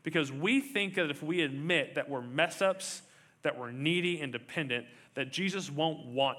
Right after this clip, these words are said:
us and he'll be frustrated with us. Friends, that's religion. What the gospel says, the gospel's the opposite. Our neediness, the fact that we are needy,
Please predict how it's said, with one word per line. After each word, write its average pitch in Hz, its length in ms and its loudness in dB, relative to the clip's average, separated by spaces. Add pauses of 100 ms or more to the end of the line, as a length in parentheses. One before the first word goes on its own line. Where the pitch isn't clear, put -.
us - 440 -12 (520)
and 131 100 -6
he'll 156 100 4
be 147 100 2
frustrated 143 680 0
with 104 200 -14
us. - 340 -18 (800)
Friends, 185 340 6
that's 175 260 4
religion. 123 580 -4 (480)
What 160 120 2
the 170 100 4
gospel 196 460 4
says, 160 400 2 (180)
the 151 120 0
gospel's 190 400 4
the 151 120 -2
opposite. 147 580 0
Our 202 340 6
neediness, 170 580 0
the 135 100 -6
fact 190 300 2
that 175 80 2
we 165 140 0
are 170 200 4
needy, 131 440 -2